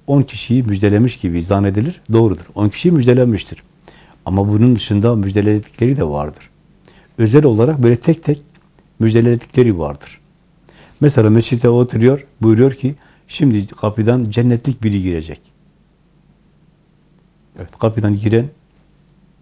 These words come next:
cennetlikmiş. Başka bir zaman başka bir şekilde müjdelemiş. Yani onun sayısını Allah biliyor. Resulullah Efendimiz'in cennetle müjdelediklerinin sayısını Allah biliyor.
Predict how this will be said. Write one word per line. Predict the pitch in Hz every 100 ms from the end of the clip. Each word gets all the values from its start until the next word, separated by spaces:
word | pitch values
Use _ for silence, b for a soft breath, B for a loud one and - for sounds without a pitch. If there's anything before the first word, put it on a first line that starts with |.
| _ _ _ _ _ _ _ _ _ _ _ _ _ - 107
cennetlikmiş. | 113 120 117 101 - - - _ _ _ _ _ _ _ _ _ b b -
Başka | 107 - 160
bir |
zaman | 135 127 190 165
başka | 165 190
bir | 151
şekilde | - 92 85 87
müjdelemiş. | 85 87 85 82 69 65 - _ _ _ _ _ _ _ _ _ _ _ _ _ _ _ _ _ b b b b b b b b _ _ _ _ _ _ _ _ _
Yani | 110 110
onun | 120
sayısını | 143 120 113 214
Allah | 180 135 127 95
biliyor. | 87 85
Resulullah | 107 - 135
Efendimiz'in | 107 101 101 104 139
cennetle | 110 107 139 -
müjdelediklerinin | 95 98 98 98 98 - 110 113 151
sayısını | 185 - 123 196 175
Allah | 139 104 92
biliyor. | 78 -